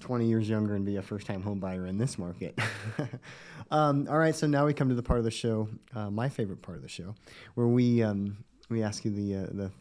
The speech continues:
final four questions that nearly everybody gets for coming on the show. And, uh, we'll just take, um, each question one at a time, and we'll start with you, uh, Zanette. Um,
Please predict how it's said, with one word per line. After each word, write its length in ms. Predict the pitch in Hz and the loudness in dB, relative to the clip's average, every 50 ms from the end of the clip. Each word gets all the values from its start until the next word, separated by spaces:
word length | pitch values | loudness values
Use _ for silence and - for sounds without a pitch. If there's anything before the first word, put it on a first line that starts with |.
| - - | -4 0
final 220 | 127 123 131 139 | 2 2 4 2
four 200 | 131 - 135 127 | 2 2 0 0
questions 420 | - - 123 117 - - 117 113 | 2 0 0 0 -2 -4 -4 -4
that 140 | 107 110 104 110 - 107 104 - _ _ _ _ _ - | -4 -4 -6 -6 -10 -18 -20 -20 _ _ _ _ _ -2
nearly 280 | 127 151 156 135 117 | 0 2 4 4 4
everybody 340 | 107 101 107 104 101 98 98 | 2 2 0 -2 -2 -4 -4
gets 160 | 95 98 95 | -4 -6 -8
for 80 | - 107 | -8 -8
coming 260 | 104 - 98 98 98 | -6 -4 -4 -2 -2
on 100 | 98 98 | -4 -4
the 60 | 95 | -6
show. 300 | 92 - - 98 98 110 - - - - - - - - _ _ | -6 -6 -6 -6 -6 -6 -10 -16 -20 -20 -20 -20 -20 -20 _ _
And, 240 | 101 101 98 101 98 | -6 -4 -4 -4 -4
uh, 220 | 101 95 95 95 92 | -4 -4 -4 -6 -4
we'll 120 | 101 107 | -4 -4
just 180 | 107 110 107 - | -4 -6 -4 -4
take, 280 | - 110 104 104 - - _ - - | -2 -2 -2 -4 -8 -18 _ -12 -8
um, 400 | 101 95 90 90 90 92 98 95 98 - _ _ _ _ _ _ - - | -8 -6 -6 -6 -8 -8 -10 -12 -14 -20 _ _ _ _ _ _ -6 -4
each 200 | 127 123 - - | -4 -4 0 2
question 300 | - 131 127 - 127 123 | 2 2 2 2 2 2
one 140 | 123 123 | 4 4
at 60 | 123 120 | 2 2
a 40 | |
time, 320 | 117 - 120 120 127 131 123 | 0 0 0 0 0 0 0
and 100 | 110 110 | 0 -2
we'll 60 | 113 | -2
start 220 | 110 - 135 123 | -2 -2 -2 0
with 160 | 123 123 113 127 | 0 0 2 2
you, 240 | 131 131 131 123 - - - - - - - - - - | 4 4 4 2 0 -6 -14 -20 -20 -20 -20 -14 -4 0
uh, 100 | 120 123 123 | 2 2 4
Zanette. 460 | 117 131 135 135 131 135 131 - - 139 | 4 4 4 4 4 2 0 -2 0 0
Um, 500 | 127 120 117 117 113 113 113 113 - | 2 2 2 2 2 0 0 -2 -6